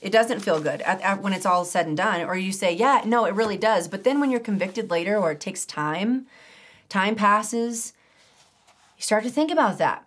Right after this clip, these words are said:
Is breaking someone's spirit really worth it? What was the point of that? What was the goal? Um, I love what God's word says about that. Ecclesiastes seven nine, "Do not be quickly provoked in your spirit, for anger resides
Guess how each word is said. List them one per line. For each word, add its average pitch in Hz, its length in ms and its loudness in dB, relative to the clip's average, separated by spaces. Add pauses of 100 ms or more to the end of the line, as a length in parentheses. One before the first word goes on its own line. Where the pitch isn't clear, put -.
(220)
Is 185 160 -4
breaking 302 380 2
someone's 262 320 0
spirit 220 320 0
really 208 360 -2
worth 202 360 -6
it? 131 200 -6 (380)
What 226 160 0
was 277 140 -4
the 311 80 -6
point 247 260 -2
of 208 60 0
that? 127 160 -2
What 190 100 -10
was 247 140 -6
the 240 80 -10
goal? 156 340 -4 (560)
Um, 202 500 0
I 196 100 0
love 202 200 4
what 190 120 -4
God's 170 200 0
word 151 160 -4
says 196 180 -4
about 139 220 -6
that. 147 200 -6
Ecclesiastes 165 600 -6
seven 156 240 -4
nine, 160 280 -4
"Do 156 100 -6
not 156 240 -2
be 202 100 -4
quickly 196 380 -8
provoked 170 500 -4
in 180 160 -8
your 165 120 -6
spirit, 170 440 -6
for - 220 -10
anger 196 320 -4
resides 170 640 -4